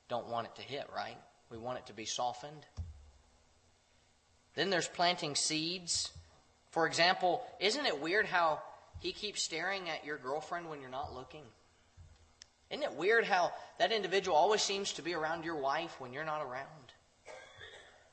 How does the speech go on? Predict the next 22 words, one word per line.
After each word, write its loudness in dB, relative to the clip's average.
What's 2
the -2
man 6
going 2
to -6
start 2
to -8
think, -4
"But 2
that 10
individual 4
must 6
have 8
a -2
crush 6
on 2
my 6
girlfriend 2
or 0
on 2
my 4
wife"? -4